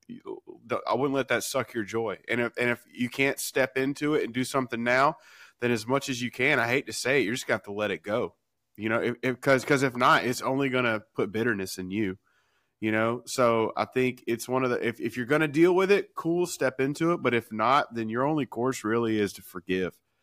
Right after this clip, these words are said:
you know? Um, and, but at the same time, put in some of those triggers. So that way, if this happens again,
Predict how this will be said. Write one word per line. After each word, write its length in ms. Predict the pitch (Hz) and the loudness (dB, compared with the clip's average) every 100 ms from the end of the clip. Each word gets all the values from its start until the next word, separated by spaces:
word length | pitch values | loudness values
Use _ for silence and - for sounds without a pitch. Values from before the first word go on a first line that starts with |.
| _ - | _ -8
you 120 | 107 | -2
know? 240 | 107 117 _ _ - | -2 -2 _ _ -4
Um, 280 | 110 113 107 - | 2 2 2 0
and, 180 | 120 - | 0 0
but 320 | 135 156 - | 4 6 4
at 140 | 123 113 | -4 -4
the 60 | 127 | -2
same 320 | 147 135 131 | 0 0 2
time, 380 | 135 135 143 151 _ _ _ | 4 4 2 -2 _ _ _
put 160 | 143 135 | 2 4
in 140 | 139 | 2
some 200 | 139 143 | 0 -2
of 60 | 143 | 0
those 160 | 139 127 | 0 0
triggers. 580 | 165 156 120 120 - - | -2 0 0 -2 -6 -14
So 180 | - 120 | -4 2
that 200 | 123 123 | 4 6
way, 120 | 131 | 4
if 120 | 123 | 4
this 200 | 139 135 | 2 2
happens 380 | 147 139 139 131 | 4 4 2 -2
again, 500 | 127 127 147 156 | -2 0 2 2